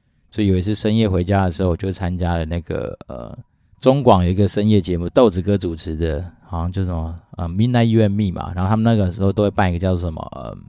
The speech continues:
一开口就吓死人的深夜歌唱比赛。好，他打，他简单来说就是打电话进去清唱，然后清唱完之后，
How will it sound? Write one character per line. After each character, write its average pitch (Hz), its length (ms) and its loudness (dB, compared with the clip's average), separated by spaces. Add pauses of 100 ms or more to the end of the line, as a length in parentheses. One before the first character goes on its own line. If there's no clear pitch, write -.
(880)
一 175 80 0
开 131 180 0
口 98 160 0
就 107 100 4
吓 104 280 -2
死 85 280 -4
人 78 140 -6
的 87 100 -4
深 98 300 -2
夜 95 420 0 (800)
歌 120 200 2
唱 110 280 -2
比 85 160 -12
赛。 87 380 -4
好， 90 100 -4
他 107 80 2
打， 92 200 -2
他 110 240 -6
简 110 180 -6
单 123 140 -2
来 113 40 -4
说 110 80 -6
就 113 100 -6
是 123 140 -2 (360)
打 98 160 0
电 117 80 4
话 127 80 2
进 120 160 -2
去 110 80 0
清 98 260 -6
唱， 104 240 -6 (260)
然 98 120 -4
后 104 80 0
清 110 220 -4
唱 110 240 -2
完 85 220 -4
之 90 160 -4
后， 90 260 0